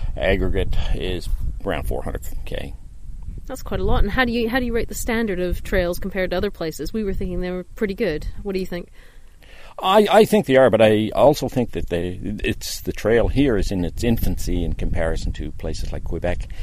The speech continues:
Speaker 1: I think we certainly, uh, got a way to go to provide amenities, more amenities for people using the trail, people from out of province, where they can, uh, uh,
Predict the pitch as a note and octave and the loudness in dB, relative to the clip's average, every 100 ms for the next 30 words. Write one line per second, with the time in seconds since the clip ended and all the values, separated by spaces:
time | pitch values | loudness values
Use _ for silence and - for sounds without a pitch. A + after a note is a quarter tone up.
0 | - - - E2 F#2+ F2 E2+ E2 D#2+ - | -6 -8 -4 -2 0 0 0 -2 -2 0
1 | A#2+ A#2+ G2+ F#2+ D#2+ D#2 - - F2+ E2 | 2 2 2 0 0 0 0 2 2 4
2 | F2 F2 - - E2 D#2 - - - - | 2 0 -2 0 2 2 -2 -4 -6 -4
3 | - F#2 D#2+ E2 F2 E2 F2 G#2 G2 F2+ | -2 0 2 4 4 2 2 2 2 0
4 | E2 G2+ G2+ F#2 F2+ D#2+ D2+ - F2+ E2+ | 0 2 2 2 0 -2 -4 -2 0 2
5 | D#2 - - A#2 E2+ A2 A2 - - - | 0 -4 -2 -2 0 0 0 -4 -4 -4
6 | - - - - E2 E2 D#2 - D#2+ D2+ | -6 -6 -6 -4 -4 -4 -4 -4 -4 -4
7 | D2+ D#2 - - F2 F2 D#2+ - - D#2 | -4 -6 -8 -8 -2 -2 -2 -6 -6 -6
8 | - - - - - - - - - D#2+ | -4 -6 -6 -8 -8 -10 -10 -8 -6 -6